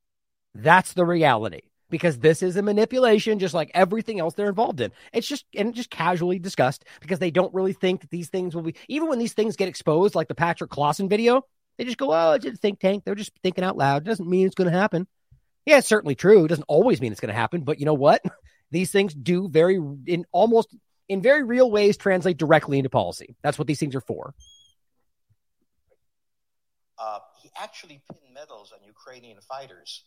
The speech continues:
Speaker 1: Think about
Speaker 2: which
Speaker 1: that.
Speaker 2: by protocol of the military is not the, foreigners don't get to pin on, you know, medals.
Speaker 1: So, uh, then why'd they do it then?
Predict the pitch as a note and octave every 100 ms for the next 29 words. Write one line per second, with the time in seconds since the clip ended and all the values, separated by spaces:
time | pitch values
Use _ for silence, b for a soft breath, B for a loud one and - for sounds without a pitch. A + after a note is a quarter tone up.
0 | - A#3 F3+ C3+ F2+ - G2+ _ C3+ A#2+
1 | _ G2 G2 F#2+ F2+ G2 A#2 A2 F2+ F2
2 | F2 - - _ _ - G2+ - F#2 F#2
3 | _ _ - C#3 B2+ G#2+ - G#2+ G#2+ G2
4 | _ - G2 F2+ E2 _ _ _ _ _
5 | _ _ _ G2 F2 F2+ E2+ D2 - -
6 | - _ - G#3+ F#3+ E3 E3+ C3 B2+ F3+
7 | E4 B3 - C#2+